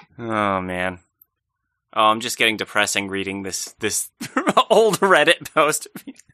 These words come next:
This is just too sad. Someone's like, "Uh,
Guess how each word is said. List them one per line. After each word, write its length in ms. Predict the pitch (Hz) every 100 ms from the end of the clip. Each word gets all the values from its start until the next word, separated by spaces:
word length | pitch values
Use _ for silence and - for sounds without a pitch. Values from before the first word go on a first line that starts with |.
| - _ _
This 240 | 160 170
is 160 | 175 -
just 280 | - 160 -
too 240 | 160 147
sad. 480 | - - 120 123 113 - 208 240 -
Someone's 420 | - 185 170 165
like, 240 | 156 147 - - - -
"Uh, 140 | 151